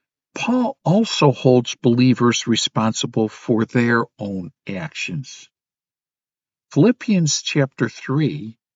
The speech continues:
verses seventeen through nineteen tells us, "Become imitators together of me, brethren, and be noting those who are walking thus,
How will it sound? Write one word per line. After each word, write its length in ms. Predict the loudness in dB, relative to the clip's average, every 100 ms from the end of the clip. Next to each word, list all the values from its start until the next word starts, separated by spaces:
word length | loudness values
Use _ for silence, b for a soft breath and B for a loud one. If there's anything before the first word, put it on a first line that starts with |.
| _ _ _ _
verses 440 | 2 2 0 0
seventeen 640 | 0 -2 -2 -2 0 -2 -2
through 300 | -2 -4 -2
nineteen 680 | 0 0 -2 -6 -8 -6
tells 500 | -10 -10 -10 -8 -10
us, 380 | -10 -10 -10 -14 _ _ _ _ _ _ _ _ _ _ _
"Become 540 | -2 0 0 0 0 -2 2
imitators 800 | 2 2 0 0 2 0 -2 -4
together 640 | -6 0 0 0 -2 -2 -6
of 120 | -8 -2
me, 400 | 2 2 2 -4 -14 _ _ _ _ _ _ _
brethren, 500 | -6 -6 -8 -12 -14 -20 _ _ _ _ _ _ _ _ _ 2
and 160 | 2
be 140 | 4 4
noting 540 | 4 4 4 2 0
those 680 | 0 -2 -2 -4 -8 -10 -10 _ _ _ _ _ _ 0
who 60 |
are 140 | 2 0
walking 520 | -2 -4 -4 -2 -4 -2 -4
thus, 480 | -2 -4 -8 -10